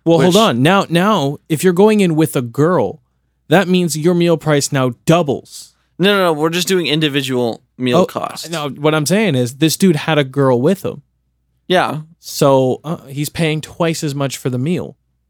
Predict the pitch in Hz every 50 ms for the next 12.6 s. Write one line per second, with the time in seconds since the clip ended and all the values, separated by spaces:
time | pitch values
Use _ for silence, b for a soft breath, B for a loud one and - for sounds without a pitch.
0 | _ _ _ 156 180 196 202 208 202 180 156 160 160 143 123 147 156 160 165 160
1 | 180 165 147 151 147 135 120 139 147 143 143 135 127 120 110 - - 131 147 143
2 | 139 143 170 170 151 147 139 147 165 165 139 127 127 117 110 - - 120 113 107
3 | 113 175 156 - 202 185 - 196 196 190 185 185 170 151 147 175 170 170 160 156
4 | 143 147 139 139 135 135 147 143 135 127 131 - - - - - _ _ _ _
5 | _ _ - 170 214 220 208 202 190 180 - 185 190 185 156 170 165 160 147 156
6 | 139 143 131 127 117 113 113 135 147 147 135 143 147 - - 131 123 117 117 -
7 | - - 120 107 - - - - - - 185 175 175 165 160 147 127 - _ _
8 | _ _ _ _ _ _ _ _ _ _ _ _ _ _ - 151 170 185 208 220
9 | 214 202 214 208 196 190 170 175 180 170 - - - - 151 196 226 214 185 156
10 | - 147 131 - - - 143 147 - 147 143 139 120 - - 123 131 143 156 160
11 | 151 135 139 139 131 123 117 113 - - - - - - 151 165 170 147 131 -
12 | - - 135 131 127 127 123 123 120 117 117 -